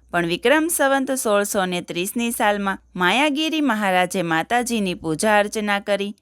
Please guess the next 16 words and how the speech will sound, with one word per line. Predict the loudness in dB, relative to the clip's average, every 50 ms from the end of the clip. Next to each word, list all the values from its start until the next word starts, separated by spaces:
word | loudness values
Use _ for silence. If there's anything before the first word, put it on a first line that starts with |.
| _ _ -2
માતાજીને | 0 0 2 2 0 0 0 0 -2 0 0 -2 -2
પ્રસન્ન | -2 -2 -2 -2 -2 -2 -2 0 0 0 -2 -2
કરી, | -2 -2 -2 -2 -2 -4 -6 -10 _ _ -4
આ | -4 -4
ઠાંગા | -2 -2 -4 -2 0 2 2 2
ડુંગર | 2 2 2 2 4 2 2 2
પર | 2 0 0 2
આવવા | 2 2 2 2 2 0 0
પ્રાર્થના | 0 0 0 0 0 0 -2 -2 -2 -2
કરી | 0 -2 -2 -2 -2 -4 -6 _ _ -20 -20 _ -2
અને | 0 2 2 2
વિક્રમ | 0 0 0 2 4 4 4 2 0
સંવત | 0 0 2 2 2 2 0 0 -2
સોળસો | -2 -2 0 2 2 2 2 2 0 0 0
ને | 0 -2 -4 -4
ત્રીસ | -4 -4 -4 -4 -4 -4 -8